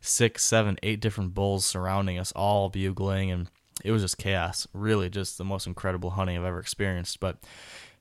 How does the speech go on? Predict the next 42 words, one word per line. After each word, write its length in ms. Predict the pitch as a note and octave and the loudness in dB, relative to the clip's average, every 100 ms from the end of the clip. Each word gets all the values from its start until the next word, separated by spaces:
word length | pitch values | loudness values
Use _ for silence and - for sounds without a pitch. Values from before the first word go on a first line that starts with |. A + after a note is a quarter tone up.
| - | 4
day 160 | A#2 B2 | 6 6
three, 560 | - A2+ A2 E2+ E2 - _ _ - - | 2 0 2 2 -2 -8 _ _ -18 -4
um, 560 | F2 F2+ F2 E2+ F2 - _ _ - - | 0 2 2 -2 -6 -12 _ _ -20 -6
we 200 | G2 G2 | -2 0
had 180 | F#2 | 0
moved 260 | F#2+ A#2+ A#2 | 2 2 4
up 180 | A2 - | 0 0
in 60 | |
this 160 | G2+ - | -2 0
area. 260 | F#2+ F#2+ F#2+ | 0 2 2
There 100 | F#2 | 0
was 100 | F#2 | -2
a 20 | |
couple 240 | - G#2+ | -2 -2
bugling 420 | G2+ G#2 A2 A2 G2 | 2 4 6 6 4
bulls 460 | F#2 F#2+ F#2+ - - | 4 4 2 -2 -10
first 300 | - A2+ G#2+ | -2 0 2
thing 100 | A2+ | 0
in 40 | G2+ | 2
the 40 | |
morning, 380 | F#2+ F2+ F#2 F#2 | 2 2 2 2
and 100 | F#2 | 0
so 160 | - | 2
our 120 | F#2+ A2+ | 2 2
plan, 420 | - G2+ F#2+ F#2 | 2 4 4 0
what 120 | F#2 | 0
our 80 | G2+ | 0
strategy 460 | G2 - A2+ G#2 F#2 | 0 2 4 4 2
had 160 | F2+ | 0
been, 180 | F#2 F#2 | 0 0
was 160 | F2+ E2+ | 0 -2
in 100 | F2+ | -2
the 60 | |
mornings 420 | F#2 B2+ A#2 G2 - | 2 4 4 2 -2
try 280 | - G2 | 2 4
to 400 | G2+ - G2 F#2 - _ - - - - _ | 4 4 4 4 -2 _ -20 -20 -20 -20 _
hear 180 | - B2+ | 0 4
where 80 | C3 | 8
they're 140 | A2+ | 6
bugling, 480 | F#2 F#2+ F#2 F2+ F2+ - - - - - - | 4 2 2 -2 -4 -14 -20 -20 -20 -20 -2
and 140 | G2+ | 2
then 380 | G2+ F#2+ F2+ F2+ | 4 2 0 -2